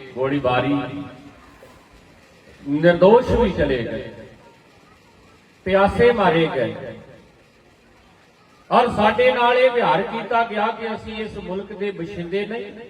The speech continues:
ਕਹਿਣ ਨੂੰ ਜੋ ਮਰਜ਼ੀ ਕਹੀ ਜਾਓ,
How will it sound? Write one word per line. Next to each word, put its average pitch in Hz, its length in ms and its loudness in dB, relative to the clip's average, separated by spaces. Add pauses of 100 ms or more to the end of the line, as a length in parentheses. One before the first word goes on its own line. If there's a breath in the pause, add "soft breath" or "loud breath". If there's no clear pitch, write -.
(2000)
ਕਹਿਣ 254 300 0
ਨੂੰ 254 160 -2
ਜੋ 240 140 4
ਮਰਜ਼ੀ 202 380 -2
ਕਹੀ 226 260 -2
ਜਾਓ, 208 340 6